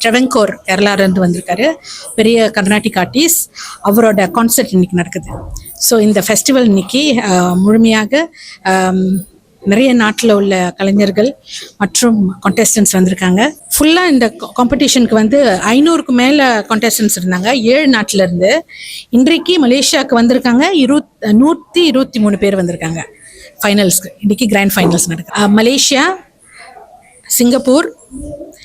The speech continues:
ஆஸ்திரேலியா, இந்தியா, யுனைடெட் கிங்டம், யுனைடெட் அரப் எமிரேட்ஸ் and யுனைடெட் ஸ்டேட்ஸ் of அமெரிக்கா. இதுல மூணு கேட்டகரி இருக்கு. அதுல ஃபர்ஸ்ட் வந்து,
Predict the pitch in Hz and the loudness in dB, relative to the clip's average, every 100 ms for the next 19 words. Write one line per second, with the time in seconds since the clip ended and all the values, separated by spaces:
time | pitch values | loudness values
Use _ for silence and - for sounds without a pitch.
0 | - - - - - 214 - 277 262 226 | -20 -20 -20 -20 -6 -4 -2 -2 0 2
1 | 208 311 - - - - - - - 226 | 0 -2 -8 -20 -20 -20 -20 -20 -2 2
2 | 247 247 214 226 277 - - - - - | 4 2 2 0 -4 -12 -20 -20 -16 -14
3 | - - - 233 262 262 - - 202 220 | -16 -18 -2 0 2 0 -2 0 2 2
4 | 294 320 - - - 220 240 254 262 302 | 2 -2 -12 -20 -8 0 2 2 0 -4
5 | - 220 247 - - 208 202 277 - - | -2 -2 -2 -4 -2 2 4 2 0 -4
6 | - 202 202 214 233 240 240 - 208 - | -2 0 2 2 2 0 -2 0 0 2
7 | 185 175 180 180 - - - 254 294 285 | 2 2 2 -2 -8 -8 -2 2 4 4
8 | 349 359 262 262 233 226 185 202 233 370 | 4 0 0 0 2 2 2 0 0 0
9 | 349 - - - - 220 220 214 269 233 | -4 -10 -18 -8 -2 2 2 2 0 0
10 | 302 262 226 277 | 0 0 2 2